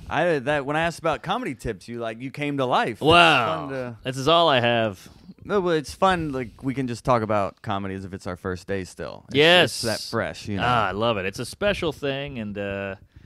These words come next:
Speaker 2: people are trying to ruin it, and it sucks. But push on through, baby.
Speaker 1: And that really just scratches the surface of all the gems Mark drops in that episode. But it's linked in the show notes.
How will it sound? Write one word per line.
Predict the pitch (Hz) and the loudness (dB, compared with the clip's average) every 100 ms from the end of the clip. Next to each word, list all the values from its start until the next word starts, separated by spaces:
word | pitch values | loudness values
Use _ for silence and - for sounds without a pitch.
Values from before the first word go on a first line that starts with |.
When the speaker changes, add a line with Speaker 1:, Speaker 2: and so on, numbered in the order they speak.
| - - _ _ - | -20 -20 _ _ -8
Speaker 2:
people | 120 127 | -6 -6
are | |
trying | - 131 117 | -4 -4 -2
to | |
ruin | 107 113 117 | -2 -2 -2
it, | 113 | -4
and | 101 | -10
it | - | -14
sucks. | - 92 - - - - | -12 -12 -12 -20 -20 -10
But | 110 - _ _ - | -10 -10 _ _ -2
push | 226 - | -2 2
on | 208 196 | 2 0
through, | 180 175 175 151 92 80 | -2 -4 0 0 -2 -4
baby. | 98 98 98 92 - - - | -4 -4 -4 -8 -14 -12 -6
Speaker 1:
And | 151 | 0
that | 196 185 | 2 0
really | 175 180 190 190 185 180 | 0 4 6 6 4 2
just | 131 143 156 - | 0 2 2 0
scratches | - 143 127 - 117 | 0 4 4 2 -8
the | 107 | -6
surface | 107 135 120 117 110 | -2 4 4 2 -6
of | 107 | -4
all | 87 110 110 | 0 2 2
the | 110 | -2
gems | 101 110 104 98 | -2 -2 -2 -4
Mark | 104 101 85 | 0 0 0
drops | 101 95 98 - | -2 -2 -2 -8
in | 107 101 | -6 -2
that | 101 | 0
episode. | 98 95 107 113 104 98 92 | 0 -2 -8 -4 -4 -4 -2
But | 101 82 | -2 -2
it's | - 151 | -4 -4
linked | 135 160 196 | 0 0 0
in | 180 | -4
the | 156 | -4
show | - 160 156 | 2 2 4
notes. | 156 165 - | 2 0 -6